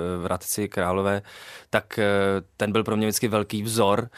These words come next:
i jako, i, i jako, jako, jako chlap vlastně a ta, a ta jeho profese mě přišla úplně fascinující. Vždycky, když přišel po jeho třeba třináctihodinový operaci a,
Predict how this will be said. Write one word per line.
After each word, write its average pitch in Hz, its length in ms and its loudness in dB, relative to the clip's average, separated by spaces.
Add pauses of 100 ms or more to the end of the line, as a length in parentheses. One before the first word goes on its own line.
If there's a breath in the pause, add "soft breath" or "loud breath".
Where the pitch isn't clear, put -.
(240 loud breath)
i 104 200 0
jako, 101 440 2
i, 98 220 2
i 98 120 0
jako, 95 380 0
jako, 95 460 0 (520 soft breath)
jako 98 200 0
chlap 92 300 0
vlastně 110 380 2
a 104 60 0
ta, 107 100 0
a 98 100 -2
ta 104 120 2
jeho 101 180 2
profese 101 340 -6
mě 98 100 0
přišla 101 300 0
úplně 98 360 2 (260)
fascinující. 98 720 -2
Vždycky, 92 280 -6
když 95 200 -6
přišel 101 400 2 (800 loud breath)
po 101 120 2
jeho 98 380 2
třeba 98 260 0
třináctihodinový 101 880 4
operaci 101 760 4
a, 92 120 2